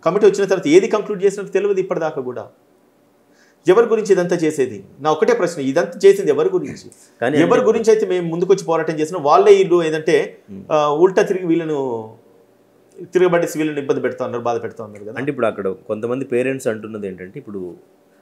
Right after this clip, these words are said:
Speaker 2: వాళ్ళకి డెఫినెట్గా శిక్ష పడుద్ది నిందితులకి.
Speaker 1: రైట్.
Speaker 2: శిక్ష పడడానికి కొంచెం టైమ్ పడుతుంది.
Speaker 1: రైట్.
Speaker 2: ఆ టైమ్ వరకు ఇప్పుడు మా పిల్లల చదువు అనేది ఆగిపోవాలా, అది రన్ అవుతూనే ఉంటుంది, వాళ్ళకి శిక్ష పడుద్ది, రెండు జరుగుతాయి కదా. ఇప్పుడు ఈ స్కూల్ మా ఆపేసి, మా పిల్లల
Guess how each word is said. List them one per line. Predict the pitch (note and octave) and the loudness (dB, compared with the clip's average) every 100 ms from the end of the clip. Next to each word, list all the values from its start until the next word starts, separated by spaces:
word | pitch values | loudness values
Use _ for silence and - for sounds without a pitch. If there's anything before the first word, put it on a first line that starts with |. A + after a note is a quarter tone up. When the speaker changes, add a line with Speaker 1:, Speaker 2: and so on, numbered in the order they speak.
| _ G#2+ | _ -2
Speaker 2:
వాళ్ళకి | G#2 G2 | -2 -2
డెఫినెట్గా | G2 B2+ B2+ C3+ | -6 -4 -4 -2
శిక్ష | D#3+ A#2 - | -2 -4 -4
పడుద్ది | A2+ A2+ G#2 A2 | -2 -2 -4 -8
నిందితులకి. | G2 G2 F#2+ E2+ - C#3+ - - | -8 -10 -12 -14 -14 -18 -18 -6
Speaker 1:
రైట్. | C#3 G3 - - | -6 -6 -14 -10
Speaker 2:
శిక్ష | B2+ - | -10 -6
పడడానికి | D#3 C#3+ C3 A#2+ - | -4 -2 -2 -4 -4
కొంచెం | C3 A2+ G#2 | -6 -6 -4
టైమ్ | G#2 B2+ | -2 0
పడుతుంది. | A#2+ F#2 F2 F2+ A2+ A#2+ | -2 -2 -14 -14 -12 -6
Speaker 1:
రైట్. | C#3+ - G#2+ | -8 -6 -8
Speaker 2:
ఆ | |
టైమ్ | G#2 A#2 D#3 | -2 -2 0
వరకు | D#3 D3 D3+ | -4 -4 -8
ఇప్పుడు | C3 C3 | -6 -6
మా | A#2+ | -6
పిల్లల | G2+ G#2+ A#2 C3+ A#2 G2+ F2+ - _ _ _ _ | -6 -2 0 2 0 -2 -8 -16 _ _ _ _
చదువు | A#2+ B2+ D#3+ | -2 2 0
అనేది | D3 C#3+ | 0 0
ఆగిపోవాలా, | C3 A#2 A2+ A#2 G2+ A#2 D3+ | 0 -2 -2 -2 0 0 -2
అది | G#2 G2+ F2+ _ _ | -2 -6 -12 _ _
రన్ | G2+ A2+ | -16 -4
అవుతూనే | D3+ D#3+ D#3 D3+ | -4 -2 -6 -6
ఉంటుంది, | C#3+ D3 | -8 -4
వాళ్ళకి | E3 C#3 | -4 -4
శిక్ష | B2+ - | -6 -8
పడుద్ది, | C#3+ B2 G2 C3+ | -2 0 0 -4
రెండు | G#2+ A#2 | -4 -4
జరుగుతాయి | C3+ A2+ A#2 C3+ B2 | -2 -2 -4 -4 -4
కదా. | F#2+ | -2
ఇప్పుడు | C3+ C3+ A2+ | -2 -4 -8
ఈ | G#2 | -10
స్కూల్ | F#2+ _ C#3 E3 C#3 | -10 _ 0 0 0
మా | A2 | -2
ఆపేసి, | A2+ B2 C3+ A#2+ B2+ B2 | -2 0 -2 -2 -8 -10
మా | G#2+ G#2 G#2+ | -10 -6 -6
పిల్లల | A#2 C3 C3 | -2 0 0